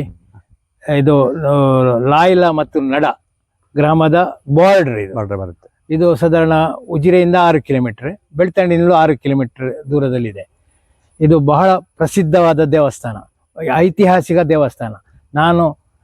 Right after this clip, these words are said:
Speaker 1: ಧನಂಜಯ ಅಜ್ರಿ ಅಂತೇಳಿ ನಡಗುತ್ತು. ನಾನು ಇಲ್ಲಿಯ ಆನುವಂಶಿಕ ಆಡಳಿತ ಮುಖ್ಯಸ್ಥರು. ನಾ-, ನಾವು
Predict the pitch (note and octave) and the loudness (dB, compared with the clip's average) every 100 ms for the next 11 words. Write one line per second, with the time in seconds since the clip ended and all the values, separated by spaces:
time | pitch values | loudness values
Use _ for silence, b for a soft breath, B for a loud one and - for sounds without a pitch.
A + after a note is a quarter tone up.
0 | _ - C3 E3+ F3+ E3 D#3 C3 D3 C3+ | _ -4 2 4 4 4 2 0 0 0
1 | A#2 B2 C#3 - _ D3 D#3+ C#3 A2+ B2 | -4 -6 -6 -10 _ -2 0 0 -4 -10
2 | F3+ - _ _ _ _ D#3 D#3+ D#3+ C#3+ | -12 -14 _ _ _ _ -2 2 2 2
3 | D#3 D#3+ D#3+ D3+ - - D#3 F3+ F#3+ E3 | 4 4 4 0 -6 -8 -2 2 2 0
4 | D#3+ C#3+ D3 A#2+ D#3 C#3 D3+ C#3 - B2 | -4 -2 -2 0 0 -2 -2 -4 -6 -10
5 | - A#2 A#2+ F#3 _ b b b b - | -8 -10 -10 -12 _ b b b b -10
6 | D#3 D#3+ D#3 D3 D3 E3 C3+ D3 D#3+ E3 | -2 2 4 4 2 0 -2 -2 0 2
7 | E3 D#3 D#3+ | 2 2 -2